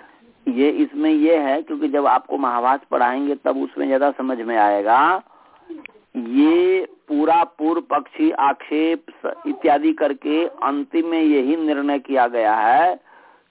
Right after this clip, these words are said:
कि ऊर्ध्व भाग निष्पन्नोच उदा-, अ, क्या बोलते हैं, सॉरी,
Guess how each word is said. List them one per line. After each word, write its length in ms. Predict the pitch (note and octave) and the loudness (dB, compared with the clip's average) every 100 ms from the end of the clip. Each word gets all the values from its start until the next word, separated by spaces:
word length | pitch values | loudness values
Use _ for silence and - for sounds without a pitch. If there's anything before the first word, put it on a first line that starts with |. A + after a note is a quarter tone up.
| - | -8
कि 500 | C3+ C#3 D#3+ E3+ - _ _ - | 0 2 2 0 -6 _ _ -4
ऊर्ध्व 400 | D3 E3 D3+ B2 | 0 0 0 -2
भाग 360 | A#2 B2+ C#3+ | 0 2 2
निष्पन्नोच 1000 | C#3+ C#3+ - C#3+ C3+ C#3 D#3+ E3+ E3 - | 0 -4 -6 -4 -4 -2 0 2 2 0
उदा-, 320 | D3 C#3+ C3+ | -2 0 2
अ, 260 | C3+ D3 C3+ | 2 0 0
क्या 160 | B2 C3 | 0 0
बोलते 260 | C3+ C3+ | -2 -2
हैं, 60 | B2 | -4
सॉरी, 280 | B2 A2 | -2 -4